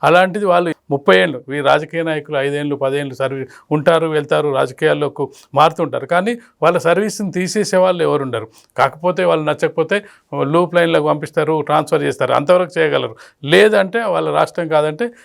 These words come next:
సెంట్రల్ గవర్నమెంట్కు వాళ్ళకు రిటర్న్ పంపించగలరు. ఎందుకంటే సివిల్ సర్వీస్ అంతా సెంట్రల్ గవర్నమెంట్ ఆధీనంలో ఉంటుంది. కాబట్టి రిటర్న్ పంపే-, అంతకుమించి ఉద్యోగాల నుంచి తొలగించే అవకాశం రాష్ట్ర ప్రభుత్వానికి లేనే లేదు. అయినప్పటికీ చాలామంది ఐఏఎస్ ఆఫీసర్లు మంచి పేర్లు తెచ్చుకున్న వాళ్ళు ఉన్నారు.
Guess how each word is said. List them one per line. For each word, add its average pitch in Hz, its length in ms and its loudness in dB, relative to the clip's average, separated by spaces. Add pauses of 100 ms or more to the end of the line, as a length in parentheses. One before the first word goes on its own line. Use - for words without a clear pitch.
(160)
సెంట్రల్ 175 360 0
గవర్నమెంట్కు 175 580 -6
వాళ్ళకు 156 600 -2
రిటర్న్ 156 340 0
పంపించగలరు. 139 840 0
ఎందుకంటే 160 360 0
సివిల్ 160 440 -4
సర్వీస్ 156 340 0
అంతా 151 240 0 (240)
సెంట్రల్ 170 320 0
గవర్నమెంట్ 165 360 0
ఆధీనంలో 147 520 0
ఉంటుంది. 143 280 -4
కాబట్టి 151 240 -2
రిటర్న్ 165 360 -2
పంపే-, 135 260 -2 (220)
అంతకుమించి 208 460 2
ఉద్యోగాల 185 400 2
నుంచి 180 200 -8
తొలగించే 160 320 0
అవకాశం 160 400 -2
రాష్ట్ర 156 260 -2
ప్రభుత్వానికి 165 480 -2 (300)
లేనే 196 220 4
లేదు. 143 240 0 (340)
అయినప్పటికీ 202 640 2 (100)
చాలామంది 180 480 0
ఐఏఎస్ 165 380 -2
ఆఫీసర్లు 170 440 0
మంచి 147 200 -4
పేర్లు 170 300 -2 (260)
తెచ్చుకున్న 175 340 2
వాళ్ళు 151 260 4
ఉన్నారు. 120 180 -10